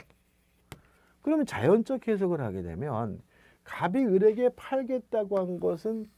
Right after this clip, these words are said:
계집이 되고 을이 사겠다고 한 것은 집이죠.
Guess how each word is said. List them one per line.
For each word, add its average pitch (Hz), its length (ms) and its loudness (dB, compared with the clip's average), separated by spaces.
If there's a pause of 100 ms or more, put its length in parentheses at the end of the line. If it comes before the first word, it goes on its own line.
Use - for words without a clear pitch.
계집이 120 560 -2
되고 87 580 -8 (580)
을이 262 260 6
사겠다고 214 760 -2
한 156 180 -2
것은 170 320 -6
집이죠. 131 600 -8